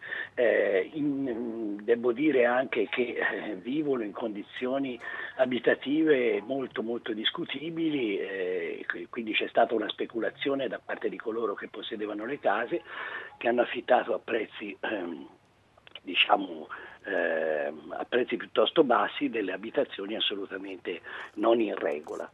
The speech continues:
E quindi questo ha determinato un ingresso di, eh, diciamo di, soprattutto di stranieri,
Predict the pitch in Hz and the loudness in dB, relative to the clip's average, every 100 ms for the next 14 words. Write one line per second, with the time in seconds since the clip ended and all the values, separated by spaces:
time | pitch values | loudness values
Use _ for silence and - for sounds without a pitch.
0 | - - - - - 147 180 120 113 175 | -14 -14 -14 -8 -2 4 6 6 8 8
1 | 165 127 104 113 151 147 175 135 143 160 | 10 8 8 6 6 8 8 8 8 8
2 | 160 139 - - - 127 139 147 151 131 | 8 6 2 -12 -8 -2 2 4 6 6
3 | - 98 90 98 - - - - - 85 | 4 0 -2 -6 -6 -12 -14 -10 -8 -6
4 | 82 82 98 - 123 113 90 90 87 - | -6 -8 -2 6 6 6 2 -8 -2 -2
5 | 107 110 185 131 127 - 135 147 147 - | 0 -2 -2 -2 -4 -2 2 4 4 0
6 | - | -6